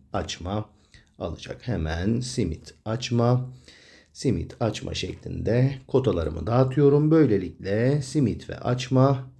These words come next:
elimde kalmamış oluyor. Geriye bir tane kurabiye, bir tane de poğaça kaldı.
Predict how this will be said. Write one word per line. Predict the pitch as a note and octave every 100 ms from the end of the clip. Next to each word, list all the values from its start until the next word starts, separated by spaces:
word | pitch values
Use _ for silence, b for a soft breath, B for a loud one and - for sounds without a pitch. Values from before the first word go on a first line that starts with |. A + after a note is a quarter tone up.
| -
elimde | A2 E2 E2 A2+ C3+ C3 -
kalmamış | C3 E2+ D#2+ - -
oluyor. | - - - _ B B B B B -
Geriye | G3+ D#3+ A2+ A2+ - b b -
bir | C#3+ F#3 C3+
tane | A2+ F2 F2
kurabiye, | - C#3+ D3+ D3+ D#3 D#3 D#3 D#3 - E3+
bir | D#3+
tane | - E2+ D#2+
de | D#2+
poğaça | - G2 A2 C3 D3
kaldı. | D3+ D3+ D3+ D#3 D#3+